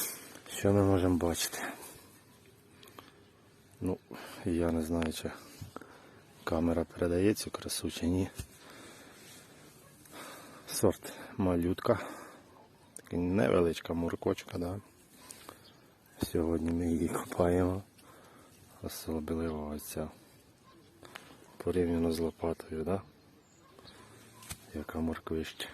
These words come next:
Це такі я відібрав самі кращі екземпляри. Є ще такі. Ну, в основному дуже гарно цього року вродила морква.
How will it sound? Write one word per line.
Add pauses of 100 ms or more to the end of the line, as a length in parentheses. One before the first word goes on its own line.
(1200)
Це
такі
я
відібрав (480)
самі
кращі
екземпляри. (920)
Є
ще
такі. (1080)
Ну,
в
основному (880)
дуже (920)
гарно
цього
року
вродила
морква.